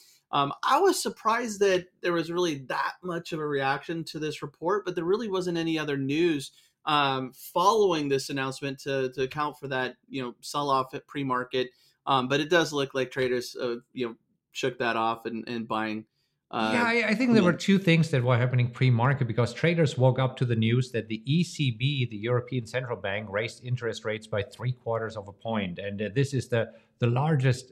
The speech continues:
Speaker 2: rate hike in their history. So they have been, uh, there for twenty-four years, uh, when the European Union was formed and the European Central Bank.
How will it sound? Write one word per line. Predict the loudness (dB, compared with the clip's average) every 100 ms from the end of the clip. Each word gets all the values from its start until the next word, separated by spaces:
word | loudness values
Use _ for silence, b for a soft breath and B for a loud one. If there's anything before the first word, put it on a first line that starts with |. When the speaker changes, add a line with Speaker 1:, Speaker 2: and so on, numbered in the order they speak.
| -8
Speaker 2:
rate | 0 2 2
hike | 0 -4 -4 -2 4
in | 8 8
their | 6 4
history. | 2 0 -2 -2 -2
So | 0 0
they | 2 2
have | 2 2
been, | 2 4
uh, | 4 4 2 B B _
there | 2 2
for | 2 -2
twenty-four | 2 4 4 2 0 2
years, | 4 6 6 4 -2
uh, | -2 0
when | 2 2 0 0
the | 0
European | 0 0 0 2
Union | 4 2 2
was | 0 0
formed | 2 2 2
and | 0
the |
European | 0 -2 -4 -12
Central | -8 -6 -6 -6
Bank. | -6 -6